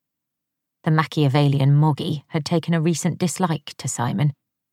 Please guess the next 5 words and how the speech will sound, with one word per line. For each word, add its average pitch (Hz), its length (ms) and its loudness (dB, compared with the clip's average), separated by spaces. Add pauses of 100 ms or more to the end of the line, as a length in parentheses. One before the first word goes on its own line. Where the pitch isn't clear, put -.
(300)
a 202 60 -4
feeling 208 400 2
that 180 200 0
was 160 300 -2
reciprocated. - 920 -4